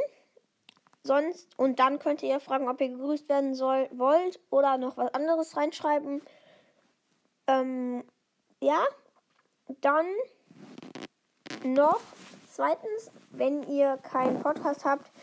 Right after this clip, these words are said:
und gegrüßt werden sollt, wollt, ich sag die ganze Zeit sollt, äh, wollt, dann könnt ihr euer Spotify-Profil angeben.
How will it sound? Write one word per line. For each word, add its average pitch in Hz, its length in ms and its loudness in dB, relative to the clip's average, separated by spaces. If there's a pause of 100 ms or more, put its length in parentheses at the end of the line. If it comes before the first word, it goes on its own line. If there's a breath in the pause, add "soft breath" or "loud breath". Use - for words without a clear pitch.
(520 loud breath)
und 294 200 2
gegrüßt 285 460 0
werden 277 340 2
sollt, 269 300 4 (200)
wollt, 294 600 8 (560)
ich - 100 -20
sag 139 200 -8
die - 80 -14
ganze 277 320 -2
Zeit 311 240 0
sollt, 175 240 -2 (640 loud breath)
äh, 302 300 4 (260)
wollt, 285 640 2 (340)
dann 294 380 2 (100)
könnt 294 340 2
ihr 277 200 2
euer 240 240 0
Spotify-Profil 294 1040 0
angeben. 262 800 -4